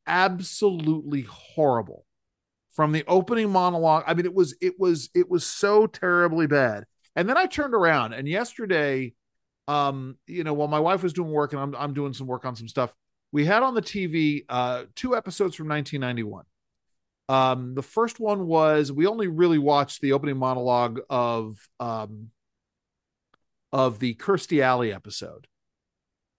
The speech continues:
She was the host. She had, I guess, had only been on Cheers for maybe a year.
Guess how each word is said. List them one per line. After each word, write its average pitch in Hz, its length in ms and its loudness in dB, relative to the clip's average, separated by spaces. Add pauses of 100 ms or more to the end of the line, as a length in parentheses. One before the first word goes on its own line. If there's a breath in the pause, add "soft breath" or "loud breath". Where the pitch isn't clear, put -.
(140)
She - 180 2
was 196 160 2
the 202 120 4
host. 165 440 2
She - 260 -6
had, 135 280 0
I 139 100 -4
guess, 143 220 -2
had 143 100 -6
only 156 220 -2
been 147 160 -2
on 139 140 -4
Cheers 147 320 -2
for - 120 -10
maybe 131 340 0
a 127 60 0
year. 120 460 -2